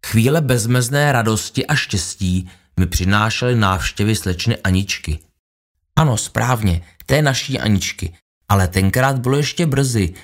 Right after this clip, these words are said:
byť jen snít o životě se Záhořovskými. Anička mi vždycky přinesla něco na zub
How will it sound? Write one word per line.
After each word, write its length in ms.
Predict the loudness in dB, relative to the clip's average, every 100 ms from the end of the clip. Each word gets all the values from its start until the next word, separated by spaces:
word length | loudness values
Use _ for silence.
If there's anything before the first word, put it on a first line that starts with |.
| -12 -6
byť 380 | 0 0 2
jen 160 | 2 2
snít 540 | 0 2 2 2 0 -6
o 100 | -2
životě 540 | 0 0 0 0 0 0 -8 -12
se 160 | -2 -2
Záhořovskými. 1080 | 0 0 0 0 0 -2 -8 0 0 0 -4 _ _ _ _ _ _ _
Anička 520 | 4 6 4 0 0
mi 120 | 2 2
vždycky 400 | 0 -2 -2 -4
přinesla 520 | -2 -2 -2 0 0
něco 280 | 0 0 0
na 140 | 2
zub 360 | 2 -2 -2